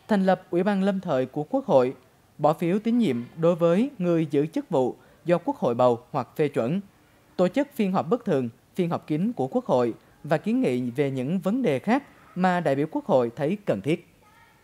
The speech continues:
Khi phát hiện có hành vi vi phạm pháp luật, gây thiệt hại đến lợi ích của nhà nước, quyền và lợi ích hợp pháp của tổ chức, cá nhân, đại biểu Quốc hội có quyền yêu cầu cơ quan, tổ chức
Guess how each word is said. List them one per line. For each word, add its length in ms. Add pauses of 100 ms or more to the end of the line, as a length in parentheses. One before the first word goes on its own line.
(640)
Khi 120
phát 160
hiện 240
có 100
hành 180
vi 180
vi 180
phạm 200
pháp 240
luật, 120 (340)
gây 140
thiệt 160
hại 200
đến 360
lợi 180
ích 160
của 120
nhà 140
nước, 240 (340)
quyền 280
và 220
lợi 120
ích 100
hợp 140
pháp 240
của 160
tổ 160
chức, 160
cá 120
nhân, 260 (440)
đại 120
biểu 160
Quốc 140
hội 240
có 280
quyền 220
yêu 160
cầu 240
cơ 260
quan, 320
tổ 140
chức 220